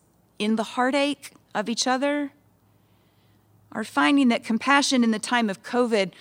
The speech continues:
requires creativity above all else. Well, creativity and maybe, for some of us,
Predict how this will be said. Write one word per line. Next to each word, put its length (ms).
requires 540
creativity 1040
above 440
all 360
else. 500
Well, 300
creativity 840
and 160
maybe, 380
for 120
some 260
of 100
us, 300